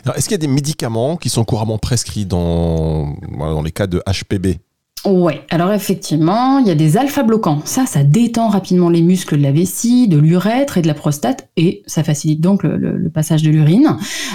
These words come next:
Speaker 2: Euh, le médicament le plus connu, c'est la tamsulosine. Et puis, on a surtout des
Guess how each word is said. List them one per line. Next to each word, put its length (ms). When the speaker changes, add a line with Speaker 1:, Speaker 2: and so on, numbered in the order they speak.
Speaker 2:
Euh, 320
le 100
médicament 420
le 80
plus 200
connu, 320
c'est 160
la 120
tamsulosine. 880
Et 180
puis, 240
on 220
a 100
surtout 380
des 320